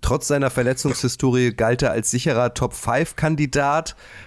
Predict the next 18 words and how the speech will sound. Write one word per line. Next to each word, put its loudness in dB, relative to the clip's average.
äh, 4
in 2
der 2
ersten 0
Runde. 4
In 2
vielen 2
Mock-Drafts, 0
habe 0
ich -6
gesehen, 2
äh, 2
wurde -2
er 2
sogar 0
an 0
eins -2
gerankt, 0